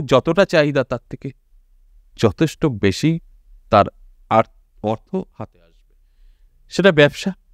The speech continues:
বা চাকরি, সবেতেই কিন্তু উন্নতি। তাই তুলা রাশির জাতক জাতিকাদের যারা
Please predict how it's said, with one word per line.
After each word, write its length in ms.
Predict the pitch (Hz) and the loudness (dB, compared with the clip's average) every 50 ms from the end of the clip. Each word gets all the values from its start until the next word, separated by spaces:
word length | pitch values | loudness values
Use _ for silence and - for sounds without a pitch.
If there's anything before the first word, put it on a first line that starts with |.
| _ _ _ _ - | _ _ _ _ -2
বা 120 | 104 98 92 92 - _ _ _ - - _ _ - _ _ - _ _ - | 0 0 0 0 -4 _ _ _ -20 -20 _ _ -20 _ _ -20 _ _ -4
চাকরি, 380 | - 104 98 - - 95 - - _ - - | -2 -2 -2 -2 -6 -16 -16 -16 _ -20 -20
সবেতেই 460 | - - - 123 107 117 123 - 156 147 | -14 -6 -2 -2 0 0 0 -2 -2 -2
কিন্তু 280 | - 139 123 - - - _ | -2 -4 -6 -6 -10 -14 _
উন্নতি। 380 | - 98 90 85 80 _ _ _ _ _ _ _ _ _ - _ _ _ _ _ - | -10 -10 -10 -10 -12 _ _ _ _ _ _ _ _ _ -20 _ _ _ _ _ 0
তাই 120 | 160 175 | 0 0
তুলা 280 | 170 - 151 156 170 196 | 0 0 -2 2 4 4
রাশির 240 | 208 214 180 214 190 | 4 2 0 -2 -2
জাতক 260 | 170 185 165 - 175 165 | 0 0 0 0 -2 -2
জাতিকাদের 500 | - 170 160 - 151 156 147 135 147 135 131 123 | -2 -2 0 0 0 0 0 0 0 -4 -4 -2
যারা 260 | 127 123 117 117 | 0 0 2 2